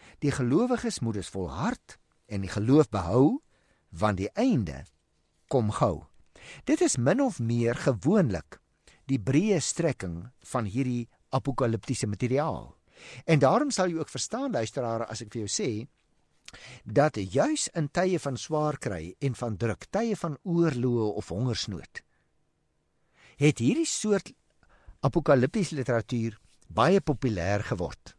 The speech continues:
In ons tyd is dit nog so. Want die mense wat dit lees, kan in 'n sekere sin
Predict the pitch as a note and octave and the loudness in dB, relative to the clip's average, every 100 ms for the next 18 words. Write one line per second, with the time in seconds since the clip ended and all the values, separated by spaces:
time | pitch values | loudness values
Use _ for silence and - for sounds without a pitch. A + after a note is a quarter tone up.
0 | - F3 B3 B3+ A3+ F3+ C#3+ F3+ - E2+ | -8 -4 -2 0 -2 -2 -2 -4 -6 -8
1 | D2+ - _ _ _ - D3 - D3 - | -12 -18 _ _ _ -16 -8 4 4 6
2 | C#3 B2+ A#2 A3 - A#3+ E3 - F#2 A2 | 4 6 6 4 2 0 -2 -4 -4 -2
3 | F#2+ - - A3 A#3 G#3 C#3+ - C4 C#4 | -2 -2 -2 0 0 0 -2 -2 0 0
4 | B2 F#2+ - F2+ F#2 | 0 -2 -4 -4 -6